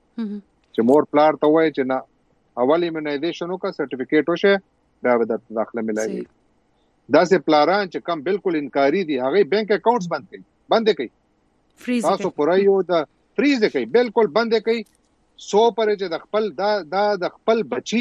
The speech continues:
Speaker 2: ژوند سره لوبه کوي تاسو.
Speaker 1: مهم.
Speaker 2: نو خدای دپاره تاسو عالمانو نه تپوس وکئ،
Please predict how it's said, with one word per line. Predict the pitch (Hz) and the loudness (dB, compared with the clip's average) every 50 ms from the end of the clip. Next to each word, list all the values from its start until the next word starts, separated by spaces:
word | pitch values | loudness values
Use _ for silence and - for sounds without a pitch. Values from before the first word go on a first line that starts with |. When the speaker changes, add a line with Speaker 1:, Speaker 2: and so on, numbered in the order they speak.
| 214 185 | -2 0
Speaker 2:
ژوند | 240 233 220 | -2 -2 0
سره | 170 202 196 190 | 0 0 0 0
لوبه | 175 175 170 156 151 | 0 0 0 0 -2
کوي | - - 131 120 110 | -2 -2 -4 -4 -2
تاسو. | - 110 104 98 220 | -4 -6 -6 -6 -6
Speaker 1:
مهم. | 220 202 175 202 98 185 - _ _ _ _ _ _ _ - | -10 -10 -10 -12 -14 -16 -20 _ _ _ _ _ _ _ -4
Speaker 2:
نو | 135 123 - - | -4 -4 -2 0
خدای | 139 135 151 202 220 214 | 2 4 6 6 6 6
دپاره | 214 196 - 175 147 135 131 147 | 4 2 2 2 2 4 2 0
تاسو | 196 190 175 165 165 156 - 190 208 208 196 _ - - | -2 -2 -2 -4 -4 -2 -4 -2 -2 -4 -4 _ -8 -4
عالمانو | 127 131 131 139 139 139 175 220 233 220 214 202 | -2 -2 0 0 0 0 0 0 0 -2 -4 -4
نه | 185 | -4
تپوس | 160 - 143 - - 147 131 - - | -4 -6 -8 -6 -4 -6 -6 -6 -8
وکئ، | 120 - - 156 196 | -12 -4 0 0 0